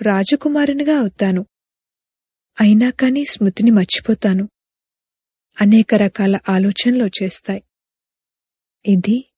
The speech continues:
మాయ. ఎప్పుడైతే ఈ బాబాకు అనుభవం అవుతుందో అప్పుడే పిల్లలను మీకు అర్థం చేయించగలుగుతారు.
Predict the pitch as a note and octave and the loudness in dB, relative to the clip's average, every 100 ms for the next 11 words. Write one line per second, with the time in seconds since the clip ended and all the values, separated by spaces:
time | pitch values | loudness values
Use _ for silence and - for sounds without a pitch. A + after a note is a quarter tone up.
0 | - G3+ F3+ F#3+ G#3 - _ _ _ _ | 0 2 4 2 0 -2 _ _ _ _
1 | _ _ _ _ _ _ _ _ G#3 G3 | _ _ _ _ _ _ _ _ -2 0
2 | A#3 B3 - C4 - G#3 G#3+ A3+ G#3+ A#3 | 2 2 2 -6 -2 0 0 0 0 0
3 | B3 A3 G3 F#3+ A3 A3 F#3+ - F#3 F#3 | 0 0 0 0 0 0 -2 -2 -2 -2
4 | A3 - _ _ _ _ - G3 - D4+ | -4 -8 _ _ _ _ -6 -4 0 2
5 | - C#4 C#4 C#4+ C#4+ C#4+ C#4+ D4 A#3+ G3 | 2 2 4 2 0 -4 -4 -2 -2 -2
6 | B3+ - B3+ A#3 A3 G3 G3 - F#3+ F#3 | -2 -2 -4 -4 -2 -2 -4 -6 -6 -6